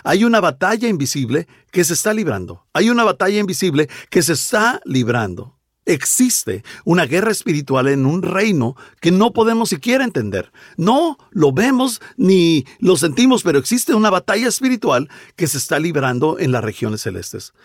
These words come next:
Es una guerra en otra dimensión, es una guerra entre el bien y el mal, entre Dios y Satanás, entre ángeles y demonios, y tú estás atrapado en medio de ella.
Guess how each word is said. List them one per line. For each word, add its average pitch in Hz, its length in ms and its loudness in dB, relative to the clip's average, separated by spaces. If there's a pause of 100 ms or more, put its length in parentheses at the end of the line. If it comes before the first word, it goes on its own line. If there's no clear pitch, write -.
(160)
Es 131 180 -2
una 127 160 0
guerra 190 460 0 (180)
en 180 160 2
otra 226 240 2
dimensión, 190 540 0
es 170 120 -2
una 208 120 2
guerra 196 400 0 (180)
entre 156 320 2
el 123 60 2
bien 170 340 2
y 214 80 2
el 139 140 2
mal, 185 280 2
entre 117 280 -2
Dios 185 320 2
y - 20 -10
Satanás, 160 540 0
entre 123 280 -2
ángeles 190 400 0
y 131 60 -2
demonios, 170 480 2 (240)
y 131 160 0
tú 262 400 4 (140)
estás - 320 -6
atrapado 135 640 -2 (280)
en 127 280 0
medio 170 240 0
de 95 180 -2
ella. 87 260 -14